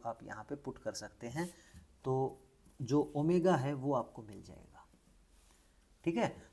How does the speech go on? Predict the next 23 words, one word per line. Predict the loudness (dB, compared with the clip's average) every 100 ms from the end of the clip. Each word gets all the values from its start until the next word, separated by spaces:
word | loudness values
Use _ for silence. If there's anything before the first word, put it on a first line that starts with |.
| 0
तो | 0 2
ओमेगा | 4 6 6
क्या | 4 2
वैल्यू | 4 4 4
मिली, | 2 -2 -6 -16 -6
omega | -2 0 0 0 -4 0
is | 0 0 -4 -12 -6
greater | -2 0 0 0
than | 0 -2 -6 -14 -20 -20 -20 -20 -20 -20 -20 -20 -20 -16 -2
one | 6 6 6 2
upon | 0 4 4 4 0 -6 0
mu | 2 4 4
E | 2 2
under | 0 0 4
the | 4
root, | 4 0 -4 -16 -20 -20 -18 -6
यही | -2 0
वैल्यू | 2 2 2
है। | 0 -8 -16 -20 -20 -20
So | -6 -2
this | -2 0
is | 0 -2 -2
one | 0 0